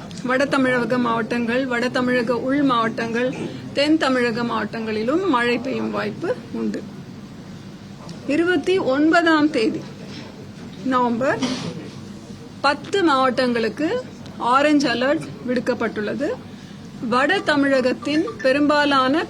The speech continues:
கடலோர மாவட்டங்களுக்கு கன முதல் அதி கனமழையும், சில கடலோர மாவட்டங்களான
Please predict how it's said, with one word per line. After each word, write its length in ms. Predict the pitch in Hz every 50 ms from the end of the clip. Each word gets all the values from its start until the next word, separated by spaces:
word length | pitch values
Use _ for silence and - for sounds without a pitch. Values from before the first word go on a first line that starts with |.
| -
கடலோர 540 | - 247 240 240 277 277 285 285 285 285 277 302 320 - 247 220
மாவட்டங்களுக்கு 800 | 226 233 233 - - 240 233 226 220 220 226 220 220 - 320 349 480 508 - - - - - - - - - - - - - - - - - - - - - 180
கன 280 | 254 254 302 277 294 302 285
முதல் 320 | 277 262 226 285 320 392 415 427 - -
அதி 180 | 240 285 247 277
கனமழையும், 720 | 262 262 247 247 233 226 220 208 202 185 220 254 285 370 480 480 - - - - - - - - - - - - - - - - -
சில 160 | - 330 320 349 349 339 - - - - - - - -
கடலோர 400 | 247 247 247 269 262 262 262 254 254
மாவட்டங்களான 760 | 247 226 226 226 233 - 247 240 233 233 220 214 220 233